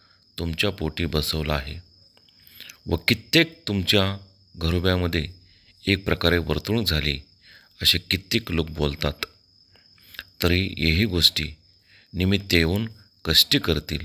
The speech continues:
ऐसा शक बसवला आहे. या तिन्ही गोष्टी करता व कित्येक गोष्टी करता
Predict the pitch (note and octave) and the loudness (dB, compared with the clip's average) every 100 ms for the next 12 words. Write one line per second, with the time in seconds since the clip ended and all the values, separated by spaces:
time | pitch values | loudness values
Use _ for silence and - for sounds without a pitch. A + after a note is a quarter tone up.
0 | - _ _ _ _ _ _ _ F2+ F2+ | -12 _ _ _ _ _ _ _ 2 2
1 | E2+ E2 - A#2 - - _ _ _ _ | 4 6 6 4 -2 -16 _ _ _ _
2 | - D#2+ E2 - G2 E2+ C2+ D2 D2 _ | -14 -4 0 0 0 0 0 -4 -10 _
3 | _ _ - - _ - F2 - - A#2 | _ _ -20 -20 _ 0 0 0 -4 -2
4 | B2 F#2 - G2 F2+ F2 D#2 E2 _ _ | 2 2 2 0 0 0 -4 -8 _ _
5 | _ _ - E2 - G2 - D#3 A2 G2+ | _ _ -12 -10 -6 -6 2 2 4 2
6 | - G2 F#2 E2+ D#2 | 2 2 0 0 -4